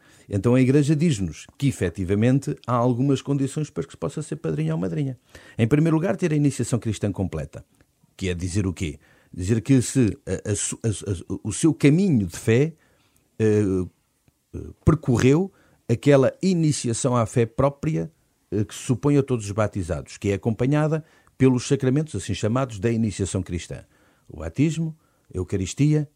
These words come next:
e a confirmação. Eh,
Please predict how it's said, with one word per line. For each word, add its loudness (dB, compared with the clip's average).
e -2
a 0
confirmação. -4
Eh, 2